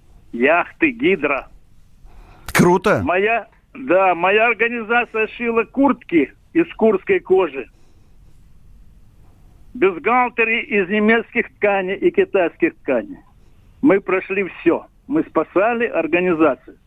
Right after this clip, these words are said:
Speaker 1: А параллельно с нами огромная куча визжащих, пищащих, пишущих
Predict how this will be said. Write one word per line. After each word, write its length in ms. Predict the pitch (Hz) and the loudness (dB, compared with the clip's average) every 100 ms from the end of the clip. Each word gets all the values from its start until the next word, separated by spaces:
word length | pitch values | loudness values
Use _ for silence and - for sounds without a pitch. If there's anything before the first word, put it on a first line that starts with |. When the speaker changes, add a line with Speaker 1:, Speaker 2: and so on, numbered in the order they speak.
| _ _ _ - _ _ - - - | _ _ _ -20 _ _ -20 -18 -4
Speaker 1:
А 160 | 165 | -4
параллельно 640 | 190 233 269 277 294 269 269 262 | 0 0 0 0 2 2 2 2
с 40 | |
нами 520 | 294 294 247 143 - _ _ _ _ _ _ - - _ _ _ - | 2 2 -2 -8 -14 _ _ _ _ _ _ -20 -20 _ _ _ -2
огромная 760 | 233 226 277 294 240 240 220 | 2 4 4 4 4 2 2
куча 640 | 208 - 226 180 - 117 - _ _ _ - | 0 2 2 2 0 -2 -4 _ _ _ -2
визжащих, 640 | 135 180 170 214 185 196 - | 2 2 0 -4 -2 -6 -2
пищащих, 760 | 202 - 208 196 151 - - - | -4 0 0 0 0 -2 -2 2
пишущих 580 | 285 - 190 - 160 | 2 2 -4 -4 -4